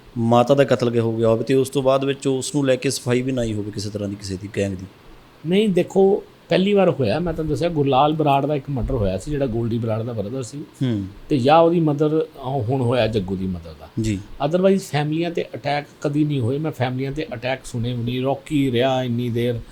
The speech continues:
Speaker 2: ਕਦੀ ਨਹੀਂ ਸੁਣੇ ਆਪਾਂ ਕਦੀ ਫੈਮਲੀ 'ਤੇ ਇੱਕ ਦੂਜੇ ਦੇ ਪਰਿਵਾਰ 'ਤੇ ਅਟੈਕ ਕਰਦੇ ਹੋਣ।
Speaker 1: ਹੂੰ।
Speaker 2: ਕਿਉਂਕਿ ਹੁਣ ਪਰਿਵਾਰ ਦੇ ਕੋਲ ਸੁਰੱਖਿਆ ਥੋੜ੍ਹਾ ਹੋ ਸਕਦੀ ਹੈ, ਮਾਂ ਕੋਲ, ਭਰਾ ਕੋਲ, ਵਾਈਫ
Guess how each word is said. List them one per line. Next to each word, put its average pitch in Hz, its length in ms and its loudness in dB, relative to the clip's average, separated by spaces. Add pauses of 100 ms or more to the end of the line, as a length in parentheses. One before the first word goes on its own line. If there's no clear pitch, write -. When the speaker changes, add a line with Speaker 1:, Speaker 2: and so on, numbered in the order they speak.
(460)
Speaker 2:
ਕਦੀ 190 220 2
ਨਹੀਂ 240 120 2
ਸੁਣੇ 185 280 2
ਆਪਾਂ 180 220 0
ਕਦੀ 165 220 0
ਫੈਮਲੀ 147 360 0
'ਤੇ 147 100 -2
ਇੱਕ 143 100 -6
ਦੂਜੇ 139 260 -6
ਦੇ 147 80 -4
ਪਰਿਵਾਰ 107 400 0
'ਤੇ 101 200 0
ਅਟੈਕ 95 320 -4
ਕਰਦੇ 92 280 -8
ਹੋਣ। 104 240 -6
Speaker 1:
ਹੂੰ। 110 100 -4 (240)
Speaker 2:
ਕਿਉਂਕਿ 180 180 -2
ਹੁਣ 185 180 2
ਪਰਿਵਾਰ 92 520 0
ਦੇ 135 100 0
ਕੋਲ 151 140 -2
ਸੁਰੱਖਿਆ 156 380 -2
ਥੋੜ੍ਹਾ 180 220 0
ਹੋ 165 140 2
ਸਕਦੀ 139 360 -6
ਹੈ, 135 40 -10 (480)
ਮਾਂ 117 340 2
ਕੋਲ, 131 300 2
ਭਰਾ 120 380 2
ਕੋਲ, 127 300 -2
ਵਾਈਫ 120 340 -2